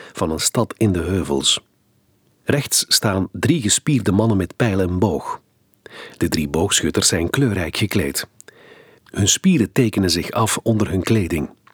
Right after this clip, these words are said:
Ze houden hun boog strak gespannen, klaar om te schieten.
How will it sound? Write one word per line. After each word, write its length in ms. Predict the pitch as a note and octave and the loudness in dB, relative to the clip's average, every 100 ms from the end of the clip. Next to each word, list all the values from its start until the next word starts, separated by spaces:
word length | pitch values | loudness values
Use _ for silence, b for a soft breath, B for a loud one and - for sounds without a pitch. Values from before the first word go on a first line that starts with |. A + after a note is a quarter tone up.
| _ _ _ _ - B B B B B | _ _ _ _ -20 B B B B B
Ze 120 | - | -2
houden 260 | D2 D2 D#2+ | 0 -2 -2
hun 180 | D#2+ | 0
boog 260 | D#2 F#2 D#2+ | 2 2 2
strak 320 | - G2+ - | 0 -2 -2
gespannen, 500 | E2+ - C#3+ F#2 A2+ b b b | -4 0 0 0 -2 b b b
klaar 360 | C#3+ A2 A2 - | 0 0 -4 -6
om 160 | - A2+ | -2 0
te 120 | - | 2
schieten. 460 | - - F#2+ - | 2 0 -2 -6